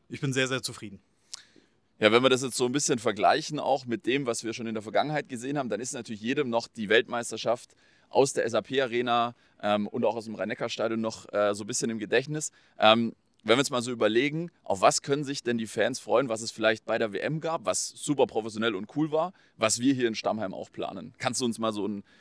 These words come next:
Speaker 2: kleinen virtuellen Durchflug geben?
Speaker 1: Also die Weltmeisterschaft letztes Jahr im Juli in Mannheim hat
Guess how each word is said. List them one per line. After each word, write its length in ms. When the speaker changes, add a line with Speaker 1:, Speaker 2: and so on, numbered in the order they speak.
Speaker 2:
kleinen 580
virtuellen 720
Durchflug 460
geben? 320
Speaker 1:
Also 200
die 60
Weltmeisterschaft 680
letztes 320
Jahr 120
im 100
Juli 500
in 440
Mannheim 560
hat 160